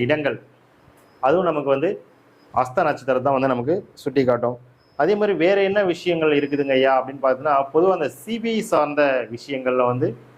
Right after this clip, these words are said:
அஸ்த நட்சத்திரம் வந்து இயங்க ஆரம்பிக்கும். அவங்களோட ஒரு நல்ல ஒரு நட்புறவுல இருப்பது, அவங்க கிட்ட உங்களுடைய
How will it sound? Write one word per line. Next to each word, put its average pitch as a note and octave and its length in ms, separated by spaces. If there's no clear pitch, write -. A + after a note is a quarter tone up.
அஸ்த - 220
நட்சத்திரம் C3+ 460
வந்து C#3+ 180
இயங்க C3 260
ஆரம்பிக்கும். A2+ 400
அவங்களோட D#3+ 400
ஒரு C#3+ 140
நல்ல D3 140
ஒரு C#3+ 140
நட்புறவுல C#3+ 440
இருப்பது, B2 320
அவங்க C#3+ 220
கிட்ட D#3 160
உங்களுடைய C3 260